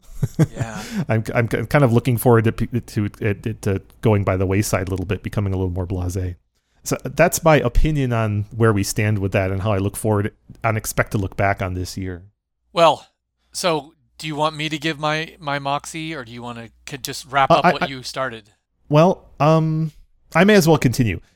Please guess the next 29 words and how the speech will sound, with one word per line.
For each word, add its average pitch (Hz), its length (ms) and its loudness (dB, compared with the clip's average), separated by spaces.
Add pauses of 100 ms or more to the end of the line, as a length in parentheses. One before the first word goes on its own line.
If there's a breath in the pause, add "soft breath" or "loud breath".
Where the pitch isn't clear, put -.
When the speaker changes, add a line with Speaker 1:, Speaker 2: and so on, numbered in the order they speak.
(360)
Speaker 1:
I, 139 100 -4 (120)
I 143 360 2
also, 190 560 4
I 135 120 4
think, - 580 0 (380)
while 135 240 6
I'm 123 180 4
very 156 400 2
happy 131 500 4
about 117 420 2 (260)
Eternal 123 380 2
Weekend, 131 500 0 (460)
it's 131 200 2
very 180 320 4
difficult 147 520 4
for - 100 0
me 117 160 4
to 117 140 0
give 120 200 4
an 110 80 4
award 127 560 6
to 113 280 4
something 113 420 0
which 104 220 -2
is 104 100 0
a 104 80 2
return 101 420 -2
to 101 120 -4
form, 98 420 -6